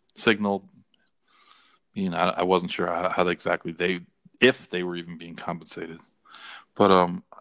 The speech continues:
and I'm not a hundred percent sure what the compensation level is. Like, in England, their bet, their, the Betfair takes bets on, on our races. I don't know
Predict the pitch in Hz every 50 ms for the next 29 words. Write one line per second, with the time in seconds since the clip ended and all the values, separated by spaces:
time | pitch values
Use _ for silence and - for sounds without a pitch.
0 | - _ - 104 110 107 113 127 131 127 117 107 120 123 117 104 - 101 - -
1 | 110 98 - - 107 104 95 82 80 92 95 98 95 - - - 110 101 92 90
2 | - - - 95 90 - 95 90 87 85 87 90 85 - - 90 - _ _ -
3 | - - - - _ _ _ _ - 107 117 120 113 117 123 135 156 147 110 90
4 | 85 85 80 110 120 120 113 107 113 110 113 110 101 110 110 107 - _ _ _
5 | _ - 104 95 - 113 110 117 - - 127 110 117 - - 104 101 - - -
6 | 113 120 123 - - 92 90 90 87 90 101 104 107 101 80 - 101 127 156 147
7 | - - _ - - - _ _ _ _ _ _ _ _ _ _ _ _ _ -
8 | - 117 127 135 123 107 95 95 95 95 92 92 82